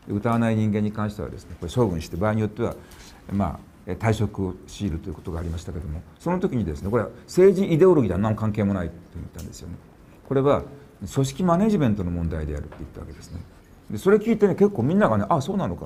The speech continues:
と。とにかくね、その国歌を歌うことが、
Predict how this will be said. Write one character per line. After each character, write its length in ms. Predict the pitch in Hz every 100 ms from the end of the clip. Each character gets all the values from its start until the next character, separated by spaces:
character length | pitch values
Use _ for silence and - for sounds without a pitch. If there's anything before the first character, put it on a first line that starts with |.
| 76
と。 80 | - - - _ - - - - - - - - - - - - -
と 80 | 202
に 80 |
か 120 | - 101
く 100 | 92
ね、 180 | 127 -
そ 120 | -
の 60 | 98
国 220 | - 220
歌 200 | 220 151
を 60 | 123
歌 180 | 113 139
う 80 | 139
こ 100 | 139
と 140 | 143
が、 180 | 95